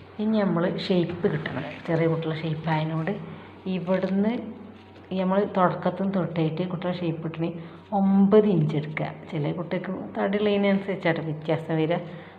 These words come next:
ഒമ്പത്, ഇവിടെ കേട്ടോ, ഒമ്പത് ഇഞ്ച് എടുക്കുക. അതവിടെ ഞാൻ അവിടെ അടയാളപ്പെടുത്തി, ഒമ്പത് ഇഞ്ച് എടുത്ത് ഇവിടെ അടയാളപ്പെടുത്തുക. എന്നിട്ട് അവിടുന്ന്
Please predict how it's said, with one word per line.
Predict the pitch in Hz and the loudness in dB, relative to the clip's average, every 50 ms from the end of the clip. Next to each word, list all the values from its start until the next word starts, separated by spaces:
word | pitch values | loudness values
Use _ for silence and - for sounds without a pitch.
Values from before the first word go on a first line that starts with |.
| - - 175 | -8 -4 -2
ഒമ്പത്, | 175 175 180 175 175 190 185 196 240 247 - - - - - - - - - - - - | -2 -2 0 0 0 0 0 0 -2 -4 -4 -6 -12 -14 -16 -18 -20 -20 -20 -18 -14 -12
ഇവിടെ | 185 175 160 160 165 | -10 -8 -4 -2 -2
കേട്ടോ, | 160 151 156 214 - - - - - - - - - 180 | -2 -2 -2 -6 -8 -8 -12 -16 -18 -20 -12 -6 -2 0
ഒമ്പത് | 180 180 170 170 185 180 180 175 | 0 2 2 2 2 4 2 2
ഇഞ്ച് | 160 - 151 131 | 2 0 0 -2
എടുക്കുക. | - - 147 139 | -4 -4 -4 -2
അതവിടെ | 151 147 147 147 143 - - - - - - - - - - - - - - | -2 -2 -2 -2 -4 -6 -8 -10 -14 -18 -20 -20 -20 -20 -20 -20 -18 -8 -4
ഞാൻ | 156 | -2
അവിടെ | 156 156 160 160 160 160 | 0 0 0 0 0 0
അടയാളപ്പെടുത്തി, | 156 147 156 151 151 151 151 - 156 160 156 156 | 0 2 2 2 2 0 -2 -4 -2 0 2 2
ഒമ്പത് | 156 151 151 170 170 165 156 | 2 2 2 2 2 2 2
ഇഞ്ച് | 151 151 151 143 | 2 2 2 0
എടുത്ത് | 143 - - - 180 196 | -2 -4 -6 -6 -4 -4
ഇവിടെ | - 165 156 160 147 | -2 0 0 0 0
അടയാളപ്പെടുത്തുക. | 151 156 143 143 143 - - - - - - - - - - - | 0 0 0 -2 -2 -4 -8 -12 -14 -16 -18 -20 -20 -20 -18 -12
എന്നിട്ട് | - 208 208 202 202 214 185 | -8 -6 -6 -4 -2 0 0
അവിടുന്ന് | 170 156 143 147 151 170 208 | 0 0 0 0 0 0 0